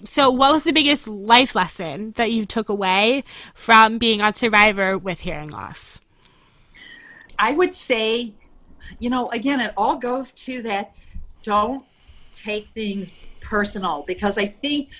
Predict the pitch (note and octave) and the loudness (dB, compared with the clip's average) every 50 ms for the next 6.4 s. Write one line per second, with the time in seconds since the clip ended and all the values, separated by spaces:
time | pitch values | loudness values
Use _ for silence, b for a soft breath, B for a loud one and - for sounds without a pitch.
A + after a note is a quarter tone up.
0 | B B B - - B3+ B3 A#3+ B3 C4 A#3+ A#3 A#3+ A#3+ B3 B3 A#3+ - - B3+ | B B B -10 -6 -6 -4 -2 -2 -2 -2 0 0 0 0 0 -2 -4 -4 -4
1 | B3 A3+ A3+ A3+ - - B3+ A#3+ A#3+ - - - A3+ A3 - B3 A#3 A3 A3 - | -4 -4 -4 -6 -8 -8 -6 -6 -6 -8 -6 -6 -4 -4 -4 -6 -6 -8 -6 -8
2 | G#3 F#3+ - - G3+ G#3 A3+ G#3+ G#3+ - A#3+ A#3 A3+ A3 G3 F#3+ F3+ F#3 - F#3+ | -8 -8 -4 -4 -2 0 0 0 -2 -4 -8 -4 -4 -4 -4 -4 -6 -6 -4 -6
3 | F#3+ F#3+ - G#3 G#3+ A3 A3 G3+ F#3+ F#3 - - - - - - G#3+ G#3 G3 G3+ | -6 -6 -6 -6 -6 -4 -4 -6 -6 -8 -8 -10 -10 -12 -8 -6 -6 -4 -2 -2
4 | G#3 A3 A#3 A#3+ G#3 - _ b b b b b b b A3 G#3+ G#3+ F3+ - G#3 | -4 -4 -4 -6 -8 -10 _ b b b b b b b -6 -6 -6 -6 -6 -4
5 | G#3+ A3+ A#3 A#3+ A#3 - A3+ A3+ G#3 F#3 E3+ F#3 F3 E3 E3+ F3+ F#3+ G3+ G#3 G#3 | -2 -2 -2 -2 -4 -4 -6 -8 -10 -8 -6 -4 -4 -2 -2 -2 -2 -2 -2 -4
6 | G3+ G3+ G3+ G3+ G3+ G3+ G3+ G3+ | -6 -8 -10 -10 -8 -8 -10 -14